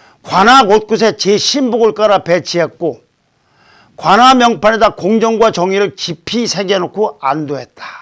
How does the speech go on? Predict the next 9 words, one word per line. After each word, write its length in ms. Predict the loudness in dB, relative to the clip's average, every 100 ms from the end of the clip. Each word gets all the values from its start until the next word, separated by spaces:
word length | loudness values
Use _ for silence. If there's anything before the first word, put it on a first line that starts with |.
| -20 _ _ _ _ _ _ _ -20 _ _ _ _ _ _ _
똥물에 540 | 0 0 2 4 4
갇힌 440 | 6 4 2 -2 2
백성들은 720 | 2 2 0 0 0 0 -2
정의를 600 | -2 0 2 2 2 0
시시때때로 1040 | -2 -4 0 -2 -2 -2 -2 -2 0 0 0
변하는 540 | 0 0 2 0 -2
우리들만의 840 | -4 -2 -2 0 -2 0 0 2 2
것이라고 500 | 0 2 2 4 4
정의했고, 680 | 2 2 0 -6 -10 -20